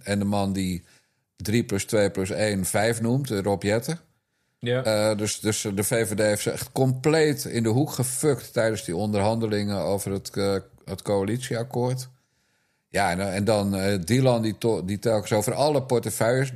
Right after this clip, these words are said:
Speaker 1: heen zit te tetteren op Twitter. Dat, dat
Speaker 2: Ja.
Speaker 1: houdt ook maar niet op. Ja,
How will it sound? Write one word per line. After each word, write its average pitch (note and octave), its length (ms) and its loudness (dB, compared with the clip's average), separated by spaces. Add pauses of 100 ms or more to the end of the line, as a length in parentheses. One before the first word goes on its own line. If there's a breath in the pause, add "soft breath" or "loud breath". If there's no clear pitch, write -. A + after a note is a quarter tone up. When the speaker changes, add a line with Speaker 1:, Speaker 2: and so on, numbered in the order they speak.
Speaker 1:
heen B2 220 2
zit C3 160 -2
te B2+ 160 -2
tetteren C3 400 0
op B2 140 -4
Twitter. B2+ 440 -4 (200)
Dat, F#2 280 -6
dat G#2 180 -2
Speaker 2:
Ja. C3+ 100 4
Speaker 1:
houdt G2+ 200 2
ook A2+ 140 0
maar B2+ 120 4
niet A#2+ 140 0
op. C3 240 0 (500 soft breath)
Ja, D2 200 -4